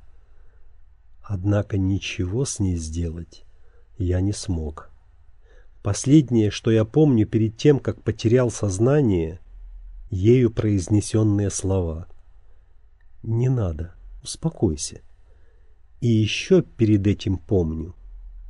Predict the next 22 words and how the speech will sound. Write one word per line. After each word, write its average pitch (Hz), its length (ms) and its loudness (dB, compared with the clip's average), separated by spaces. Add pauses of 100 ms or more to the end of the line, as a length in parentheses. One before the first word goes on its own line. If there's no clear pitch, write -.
(380)
как 113 240 0
вдруг 107 480 0
охватил 123 580 2
меня 123 320 6
невероятной 117 1000 4
силы 107 360 0
страх. - 580 -6 (640)
Страх - 720 0 (320)
непонятно 117 800 4
чего. 87 540 0 (680)
Как 127 220 2
бывает 135 400 6
в 98 80 0
детстве, 98 680 0 (380)
когда 120 300 4
находишься 127 640 4
дома 120 260 4
совсем 113 500 2
один 107 460 4 (380)
и 104 80 -2
чего-то 135 440 2
боишься. 120 720 2